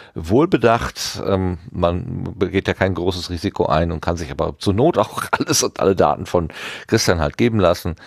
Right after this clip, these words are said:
Ähm, die Koordinaten, wo man vielleicht gewesen ist, keine Ahnung.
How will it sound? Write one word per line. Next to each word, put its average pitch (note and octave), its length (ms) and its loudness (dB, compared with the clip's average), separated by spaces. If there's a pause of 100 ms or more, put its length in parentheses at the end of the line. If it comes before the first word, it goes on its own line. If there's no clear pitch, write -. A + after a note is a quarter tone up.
(440)
Ähm, D2+ 500 0
die E2+ 200 -4
Koordinaten, F2 520 2
wo E2 60 0
man D#2+ 120 2
vielleicht D#2+ 200 -2
gewesen D2+ 380 0
ist, - 340 -8
keine D2+ 240 -2
Ahnung. D#2 300 0